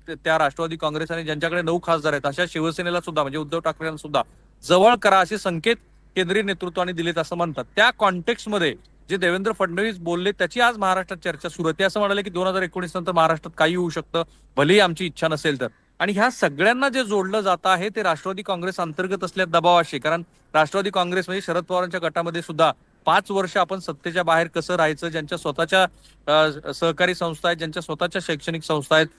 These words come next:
त्यांना सत्तेच्या बाहेर राहून अजित पवारांच्या विरोधामध्ये राजकारण करणं अवघड आहे.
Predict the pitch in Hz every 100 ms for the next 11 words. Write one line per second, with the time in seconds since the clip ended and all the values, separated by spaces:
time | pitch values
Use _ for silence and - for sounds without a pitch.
0 | _ - 170 190 220 180 - 214 233 196
1 | 185 202 190 190 208 135 143 185 202 202
2 | 202 208 175 180 190 185 175 156 180 180
3 | 180 175 170 165 175 185